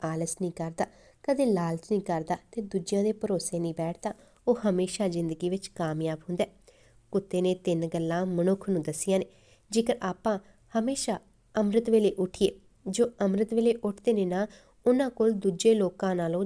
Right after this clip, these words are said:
ਰੋਜ਼ ਦਾ ਸਮਾਂ ਵੱਧ ਹੁੰਦਾ ਹੈ, ਤੇ ਅੰਮ੍ਰਿਤ ਵੇਲੇ ਕੀਤੇ ਕਾਰਜ ਹਮੇਸ਼ਾ ਨੇਪਰੇ ਵੀ ਚੜ੍ਹਦੇ ਨੇ। ਉਸ ਸਮੇਂ ਕੀਤੇ ਕਾਰਜ ਹਮੇਸ਼ਾ ਫੁਰਤੀ ਨਾਲ ਹੁੰਦੇ ਨੇ, ਤੇ ਉਹ ਆਪਾਂ ਨੂੰ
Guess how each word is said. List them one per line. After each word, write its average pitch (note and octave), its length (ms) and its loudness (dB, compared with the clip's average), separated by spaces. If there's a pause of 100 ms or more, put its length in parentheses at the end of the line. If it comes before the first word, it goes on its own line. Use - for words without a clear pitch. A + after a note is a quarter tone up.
(260)
ਰੋਜ਼ F#3+ 440 0
ਦਾ F#3+ 200 -2
ਸਮਾਂ F#3 420 -2
ਵੱਧ D#3+ 320 -6
ਹੁੰਦਾ E3 260 -2
ਹੈ, - 60 -4 (400)
ਤੇ - 200 0
ਅੰਮ੍ਰਿਤ F3 360 -2
ਵੇਲੇ F3 180 0
ਕੀਤੇ E3+ 360 -6
ਕਾਰਜ F#3+ 440 -6 (200)
ਹਮੇਸ਼ਾ B3 340 0
ਨੇਪਰੇ F3 440 -2
ਵੀ E3 100 -2
ਚੜ੍ਹਦੇ E3 420 -2
ਨੇ। F#3 80 -2 (480)
ਉਸ C#4 160 4
ਸਮੇਂ C4+ 320 0
ਕੀਤੇ G#3 360 -2
ਕਾਰਜ G3 480 -2 (140)
ਹਮੇਸ਼ਾ G3 360 -2
ਫੁਰਤੀ F#3+ 480 -8
ਨਾਲ G3 180 0
ਹੁੰਦੇ F#3 320 -2
ਨੇ, B3+ 140 0 (280)
ਤੇ - 220 -4
ਉਹ G3 140 4
ਆਪਾਂ F3 300 -2
ਨੂੰ G3+ 120 0